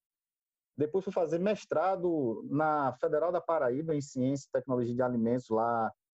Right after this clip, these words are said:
é, em João Pessoa. Aí, em vez de cacau, lá a gente trabalhava com, com, com licuri, com cabra, com leite de cabra, queijo de cabra, era outra história.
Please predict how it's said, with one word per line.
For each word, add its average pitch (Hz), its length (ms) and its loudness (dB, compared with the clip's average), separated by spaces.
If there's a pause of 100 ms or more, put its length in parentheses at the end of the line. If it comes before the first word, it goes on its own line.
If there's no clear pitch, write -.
(400)
é, 117 80 2
em 123 60 0
João 139 180 0
Pessoa. 160 600 -2 (460)
Aí, 143 380 -2 (240)
em 185 120 0
vez 165 200 0
de 175 80 -4
cacau, 170 460 0
lá 170 120 0
a 190 80 -2
gente 196 140 -4
trabalhava 196 540 0
com, 403 380 -2
com, 170 500 0
com 156 140 0
licuri, 156 680 0
com 147 180 -6 (100)
cabra, 135 500 0 (100)
com 127 280 0
leite 156 240 -2
de 127 100 -8
cabra, 131 640 0
queijo 156 240 0
de 127 120 -8
cabra, 151 420 0
era 196 160 2
outra 240 260 0
história. 143 500 -2